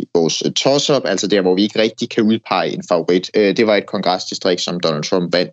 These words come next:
med, med mere end ti procentpoint i to tusind og seksten. Men jeg vil nok mene, at Nebraskas andet distrikt, hvis ikke det er det letteste for Biden at vinde fra Trump i to tusind og seksten, at det Trump vandt,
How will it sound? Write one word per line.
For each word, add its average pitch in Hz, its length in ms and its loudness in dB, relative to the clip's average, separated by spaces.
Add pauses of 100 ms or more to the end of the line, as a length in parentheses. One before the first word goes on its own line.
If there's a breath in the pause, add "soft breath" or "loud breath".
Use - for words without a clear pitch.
med, 90 240 2 (440 loud breath)
med 110 100 4
mere 110 280 6
end 104 100 2
ti 98 200 -4 (100)
procentpoint 95 580 0 (220)
i 120 100 -4
to 113 220 2
tusind 110 260 2
og 98 60 0
seksten. 92 520 -2 (580 loud breath)
Men 127 140 2
jeg 139 160 4
vil 160 80 2
nok 160 240 4
mene, 135 300 2
at 107 300 2 (120)
Nebraskas 117 560 2
andet 113 260 2
distrikt, 107 420 2
hvis 110 160 -2
ikke 156 280 4
det 143 220 2
er 143 220 0
det 156 120 4
letteste 107 600 2 (220)
for 98 260 0
Biden 107 440 2
at 101 200 0
vinde 123 300 2
fra 110 160 -2
Trump 101 400 0 (200)
i - 80 -2
to 101 220 2
tusind 92 260 0
og 87 60 0
seksten, 95 400 0
at 85 60 0
det 85 100 0
Trump 90 300 0
vandt, 123 260 0